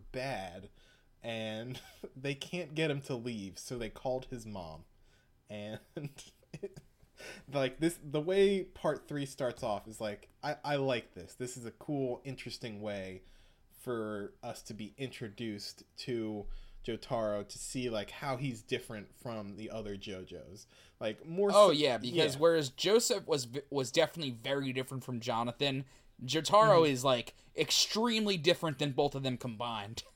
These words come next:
Speaker 1: Oh, absolutely. He's not, he, he's not stoic here, but he's a lot more stoic going on. He's a lot more, I wouldn't say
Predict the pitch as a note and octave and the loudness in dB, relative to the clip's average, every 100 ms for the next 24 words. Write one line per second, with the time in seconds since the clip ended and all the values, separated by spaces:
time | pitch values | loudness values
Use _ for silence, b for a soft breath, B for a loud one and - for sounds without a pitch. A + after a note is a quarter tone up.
0 | - E3 C#3+ A2 C3 C3 - A#2+ A#2 G#2 | -6 0 0 0 -2 -4 -6 -6 -4 -6
1 | G2+ D3+ D#3 C3+ A#2 - b b b b | -8 -4 -2 -2 -6 -16 b b b b
2 | - D#3 A3 A3+ - F#3 - _ _ - | -10 0 2 0 -2 -4 -4 _ _ -18
3 | - F#3+ E3 - F3+ G3+ - - F3 E3 | -6 -6 -6 -6 -2 -2 -4 -4 0 0
4 | D3+ - D3+ D3+ D3+ C#3+ C#3 B2 A2 - | -2 -6 -4 -2 -2 -4 -2 -2 -2 -8
5 | b b - C3+ A#2+ A#2+ C3 A#2 A#2+ G#2+ | b b -8 -6 -4 0 0 0 -6 -10
6 | - B2+ A#2+ A#2 - A#2+ A#2 G#2+ G#2 A2+ | -8 -4 -4 -4 -10 -8 -6 -6 -8 -8
7 | A2+ A2 G#2 G#2+ b b - A#2+ A#2+ C#3 | -6 -6 -8 -12 b b -10 -8 -4 -2
8 | C#3 C#3 C3+ C3 A#2+ A2+ A2 _ _ _ | -2 -2 0 0 0 -4 -6 _ _ _
9 | _ _ _ _ - - - G3 F#3+ C#3 | _ _ _ _ -20 -20 -12 -8 -8 -8
10 | E3+ A3 F3+ - D#3 | -4 -2 -4 -2 -2